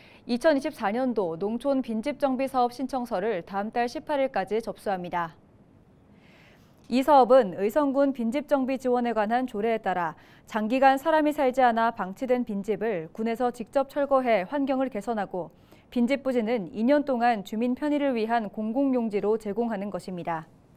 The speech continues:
신청 대상은 일 년 이상 거주하지 않거나 사용하지 않은 노후주택 또는 삼백 제곱미터 미만의 건축물로 소유자나 상속권자가 읍면사무소로 신청하면 됩니다. 의성군은 서류 접수 후 현장 실사를 거쳐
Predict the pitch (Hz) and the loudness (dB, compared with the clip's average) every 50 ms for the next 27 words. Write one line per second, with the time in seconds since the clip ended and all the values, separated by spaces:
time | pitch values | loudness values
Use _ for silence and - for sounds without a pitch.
0 | _ - - - - - - - - - - - - - 330 302 339 320 302 294 | _ -20 -20 -20 -20 -20 -20 -20 -20 -20 -20 -20 -4 -2 0 4 6 6 6 6
1 | 285 285 277 254 240 269 285 233 185 - 202 214 247 277 294 277 277 277 277 277 | 6 6 4 4 6 4 4 2 2 -2 -2 2 4 4 4 4 4 2 2 2
2 | 277 - 226 202 196 277 277 262 254 - 262 247 240 240 - 240 214 208 214 214 | 2 0 -2 -2 2 4 4 4 6 4 4 2 2 2 -2 -2 0 2 2 2
3 | 214 220 - 285 285 285 277 262 240 233 247 226 208 196 233 254 214 180 180 202 | 0 0 0 2 2 4 4 2 2 4 2 2 2 2 -2 -2 -2 -4 -4 -4
4 | 226 269 262 - 247 226 - 220 196 165 151 - - 208 196 208 226 196 156 156 | -4 -4 -4 -4 -4 -6 -4 -6 -6 -6 -6 -6 -4 -4 -4 -4 -4 -6 -8 -12
5 | - - - _ _ - 330 311 311 320 320 302 302 277 285 269 269 269 - 285 | -14 -20 -20 _ _ 0 2 2 2 0 0 0 2 2 2 2 0 0 2 2
6 | 269 202 185 185 214 247 240 240 247 247 - 214 196 202 - 277 254 233 202 185 | 2 2 0 -2 0 0 2 2 0 -2 -2 -6 -8 -4 -4 -2 -2 -2 -2 -2
7 | 185 175 160 156 - _ _ - - - - _ - - - 330 320 311 302 285 | -4 -4 -4 -6 -10 _ _ -20 -20 -20 -20 _ -10 -2 0 2 2 4 4 6
8 | 269 277 277 277 - 311 302 349 311 - 302 277 262 240 226 196 - 208 214 185 | 6 6 4 4 2 -2 -2 -2 -2 2 2 2 2 2 0 0 2 2 2 2
9 | 160 - - 208 226 247 285 285 285 294 294 262 254 254 262 247 233 226 233 - | 0 -2 -4 -2 2 2 2 2 2 0 -2 -2 -2 0 0 2 2 2 0 0
10 | 262 247 - 254 233 233 208 190 202 208 208 196 175 170 160 170 165 160 156 - | -4 -4 -4 -4 -4 -4 -4 -6 -6 -6 -8 -8 -8 -8 -6 -6 -6 -6 -6 -12
11 | - _ _ _ _ _ - - - - - - - - 202 233 233 294 294 269 | -20 _ _ _ _ _ -20 -20 -20 -20 -20 -20 -4 2 2 6 6 6 6 6
12 | 269 240 262 269 220 196 - - 320 311 311 277 302 285 294 - 277 262 254 262 | 4 4 4 2 2 -2 -2 -2 0 0 2 2 2 0 0 -2 -2 0 2 4
13 | 262 226 233 262 320 294 277 311 302 294 302 302 285 - 277 254 269 254 220 196 | 2 2 2 2 0 0 0 0 0 0 -2 -4 -2 0 0 0 2 0 -2 -4
14 | 202 - 208 175 165 | -4 -4 -6 -6 -6